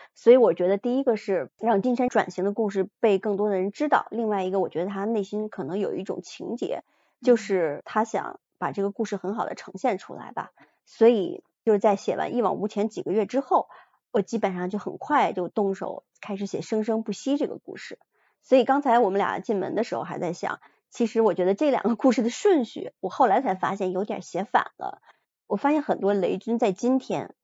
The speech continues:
一些战略的思考和决定，其实都是跟他前十六年在金山的一些经历以及他的一些失败息息相关的。就他只有经过了蜕变、思考和复盘，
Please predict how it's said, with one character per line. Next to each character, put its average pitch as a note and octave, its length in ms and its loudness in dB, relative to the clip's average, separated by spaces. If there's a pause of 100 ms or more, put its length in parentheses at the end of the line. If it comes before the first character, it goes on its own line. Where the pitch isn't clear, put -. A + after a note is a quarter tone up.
一 A3 80 -2
些 B3+ 160 2
战 B3+ 300 0
略 G3 100 2
的 E3+ 80 -2
思 B3+ 240 -2
考 - 140 -12
和 G3 160 -6
决 - 240 -4
定， A3 280 -2
其 - 220 -2
实 C4+ 100 2
都 E4 340 -6
是 - 200 -8
跟 G#3 460 -2
他 G#3 440 -4 (160)
前 G#3 320 0
十 F#3 240 -2
六 F3+ 200 4
年 E2 360 -10 (200)
在 A3 180 6
金 A#3+ 300 -2
山 A#3+ 240 0
的 G3+ 80 0
一 F#3+ 160 -2
些 G3+ 420 -2 (160)
经 A#3 320 0
历 G3+ 300 -4
以 F3+ 160 -6
及 F3 180 -4
他 G#3 180 -6
的 G#3+ 80 -2
一 G3 60 -2
些 A3 140 -2
失 - 260 -4
败 - 240 -2 (260)
息 - 220 -8
息 A#3 140 -8
相 F#3+ 260 -2
关 F3+ 300 -2
的。 - 140 -6 (280)
就 C4+ 100 0
他 D4 140 0
只 B3+ 160 -6
有 A#3+ 160 4
经 C4+ 260 0
过 C#4 120 2
了 G#3+ 120 2
蜕 D4 320 0
变、 - 260 -4 (180)
思 - 260 -2
考 - 320 -12 (220)
和 - 100 -2
复 A3 240 0
盘， - 460 -8